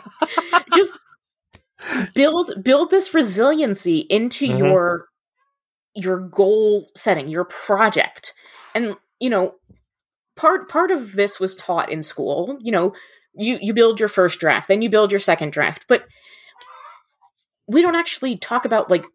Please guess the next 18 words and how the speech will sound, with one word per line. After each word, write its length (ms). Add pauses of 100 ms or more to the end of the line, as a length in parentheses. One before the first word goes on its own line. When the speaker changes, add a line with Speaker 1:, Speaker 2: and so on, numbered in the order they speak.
(600)
Speaker 2:
the, 200
the 120
amount 200
of 100
time 680
that 180
this 180
takes. 800 (1400)
Um, 480 (100)
instead, 540 (320)
it's 160
just 160
a 40
matter 200
of, 80
like, 220
"Oh, 260
okay, 360